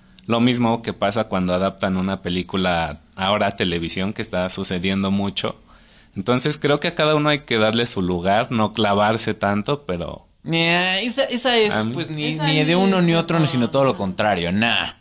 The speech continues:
Speaker 2: comprométete, Osvaldo, que te troleen.
Speaker 1: Pues es que también depende de la película, no todas son tan, no alcanzan el nivel.
Speaker 2: A ver, de la cartelera, de las películas que ya están ahí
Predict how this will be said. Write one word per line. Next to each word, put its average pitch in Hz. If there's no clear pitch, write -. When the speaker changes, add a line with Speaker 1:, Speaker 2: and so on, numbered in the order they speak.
Speaker 2:
comprométete, 131
Osvaldo, 92
que -
te 120
troleen. 147
Speaker 1:
Pues 151
es 185
que 196
también 127
depende 113
de 107
la 92
película, 101
no 92
todas 92
son 92
tan, 98
no 110
alcanzan 113
el 92
nivel. 90
Speaker 2:
A 101
ver, 113
de 117
la 117
cartelera, 123
de 95
las 95
películas 123
que 107
ya 95
están 92
ahí 78